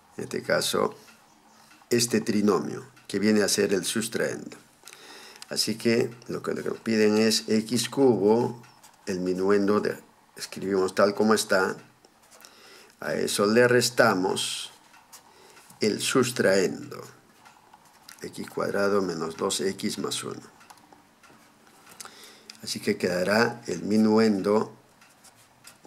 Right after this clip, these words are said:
bajamos tal como está, de lo que es negativo le ponemos positivo, y al interior del paréntesis cambiamos de signo a todos los términos. Quedará menos x cuadrado, lo que, lo que está menos dos x queda más dos x,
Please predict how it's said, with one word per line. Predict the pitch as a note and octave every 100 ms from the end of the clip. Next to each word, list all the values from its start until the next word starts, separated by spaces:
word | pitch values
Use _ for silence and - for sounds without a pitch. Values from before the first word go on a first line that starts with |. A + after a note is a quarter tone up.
| -
bajamos | - - E2+ D#2 -
tal | - F2+ G2+
como | G#2+ A2
está, | A3 G#2+ G2+ A2+ - - - - - - - - - - - - - - - _ - _ - - - - - - - - -
de | -
lo | D#2 -
que | F2+ G2+
es | G2+
negativo | G2 F2 D2 - G#3+
le | G#2
ponemos | - - F2+ F#2
positivo, | F#3 A#2+ - A#2 C3 A#2 A2 B2 B2 - - _ - - _ -
y | C3 C3 C3+ - -
al | G2 G2
interior | F#2+ - F#2 G#2+ A2+ A2
del | G#2+ G2 E2+ E2 -
paréntesis | - G#2 G#2+ G#2+ G#2+ G#2+
cambiamos | - F#2 F#2+ G#2 G#2+
de | G2
signo | G#2 G#2+
a | F#2 -
todos | G#2+ G#2+ G#2+
los | F2+ -
términos. | G2+ - - -
Quedará | - D#2 - G2
menos | F#2 E2 A2+ -
x | F#2+ - -
cuadrado, | A#2 A2 A2+ A2+
lo | G2
que, | -
lo | - - - -
que |
está | - - F#2+
menos | F2 - -
dos | G#2 A2+
x | G#2+ A2
queda | - F2 D#2+
más | - - -
dos | C#2+ - -
x, | B2 B2 A#2+ - -